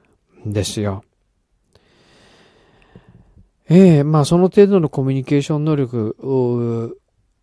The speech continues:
を、を、その、お、得るためには、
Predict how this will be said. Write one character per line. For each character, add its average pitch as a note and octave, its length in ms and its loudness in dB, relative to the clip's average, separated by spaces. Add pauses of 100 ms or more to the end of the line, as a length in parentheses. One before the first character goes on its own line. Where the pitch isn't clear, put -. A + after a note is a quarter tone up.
(880)
を、 C#3+ 60 -4
を、 C3 420 -2 (280)
そ C3+ 180 -6
の、 B2+ 340 -10 (160)
お、 A2+ 880 -8 (140)
得 D#3+ 120 -2
る E3 120 0
た F3 160 -2
め G3 120 0
に G3+ 100 -2
は、 E3 140 -4